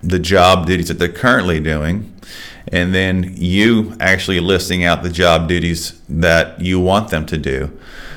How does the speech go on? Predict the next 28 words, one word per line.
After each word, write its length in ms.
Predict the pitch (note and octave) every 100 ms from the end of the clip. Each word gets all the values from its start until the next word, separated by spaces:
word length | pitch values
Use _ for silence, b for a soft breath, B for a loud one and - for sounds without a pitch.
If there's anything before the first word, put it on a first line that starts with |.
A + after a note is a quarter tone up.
| B B
Sitting 440 | - B2 A#2+ A2
down 180 | G#2 G#2+
with 120 | G2
them, 600 | G2+ G2+ G2+ - - G2
bringing 460 | G2 G2+ G#2+ A2+ G#2+
that 200 | F#2+ -
together, 720 | F#2+ F#2 F2+ F2+ F2+ E2+ F2+ b b b -
and 160 | E2+
creating 460 | - G2+ G#2 G#2 F#2+
what 140 | F2+
I 80 | F2+
call 280 | F#2+ F2 -
a 40 |
position 600 | G2 D#2+ F2+ F#2+ - F2
agreement. 640 | D#2 D2+ E2 D2 C#2 - -
It's 120 | -
a 40 |
little 220 | A2 D3+
different 280 | B2 B2+ A2
than 160 | G#2+ F#2+
a 40 |
job 340 | E2 F#2+ F2+ D#2+
description. 640 | E2 - C#2+ - C#2 D#2+
Position 540 | - F2 G2 B2 B2 B2+
agreement 600 | G2+ F#2 G2 F#2 F2+ -
is 120 | E2
a 100 | D#2+
binding 800 | D2 E2 F#2 G2+ G2+ G2 F#2+